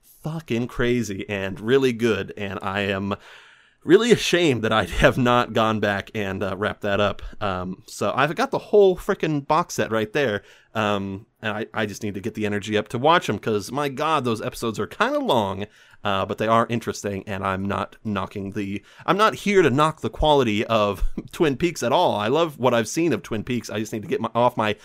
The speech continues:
lazy butt and actually watch it. Um, anyway, so he's in there. Um,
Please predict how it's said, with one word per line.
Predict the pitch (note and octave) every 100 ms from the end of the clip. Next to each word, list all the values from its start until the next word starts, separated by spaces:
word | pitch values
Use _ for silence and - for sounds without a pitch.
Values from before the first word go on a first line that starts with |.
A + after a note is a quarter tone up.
| - -
lazy | C#3 D3 D#3 B2 C3+
butt | A#2+ D3+ A#2+
and | G#2+ G#2
actually | G#2+ - G#2
watch | A#2 A#2+
it. | G2 -
Um, | A2 A2 G#2+
anyway, | - C4+ B2
so | - C3+
he's | C4+ F3+
in | A2+
there. | G#2 G2 F#2+ - - -
Um, | A2 G#2+ G#2 G2+